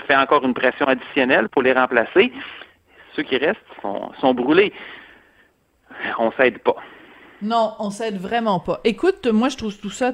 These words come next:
Speaker 2: extrêmement inquiétant et je le répète, je trouve qu'il y a un sentiment de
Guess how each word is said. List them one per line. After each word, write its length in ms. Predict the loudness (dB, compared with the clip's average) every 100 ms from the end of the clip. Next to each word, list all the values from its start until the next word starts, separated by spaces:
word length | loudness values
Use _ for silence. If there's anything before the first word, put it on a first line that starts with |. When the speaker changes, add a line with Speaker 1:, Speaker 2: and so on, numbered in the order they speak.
| 0
Speaker 2:
extrêmement 540 | -2 -2 -4 -2 0 0
inquiétant 580 | -2 -2 -4 -2 -2 4
et 120 | 6
je 120 | 8
le 100 | 6
répète, 460 | 6 4 4 2 0 -16 -20 -14 -6
je 220 | 0 0 0 -4
trouve 240 | -2 0 2
qu'il 240 | 2 6
y 60 | 6
a 60 |
un 100 | 6
sentiment 800 | 2 2 2 2 4 6 6 6
de 240 | 6 6